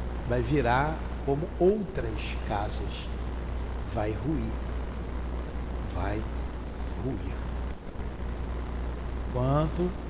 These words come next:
estivermos aqui, será levado a ferro e fogo,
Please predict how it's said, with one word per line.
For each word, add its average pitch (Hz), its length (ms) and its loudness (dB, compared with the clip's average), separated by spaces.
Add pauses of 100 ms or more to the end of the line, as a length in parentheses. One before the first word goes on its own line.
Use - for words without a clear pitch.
(240)
estivermos 127 680 4
aqui, 160 440 4 (120)
será 135 340 2
levado 127 720 2 (500)
a 120 40 2
ferro 156 420 4
e 175 60 6
fogo, 131 480 4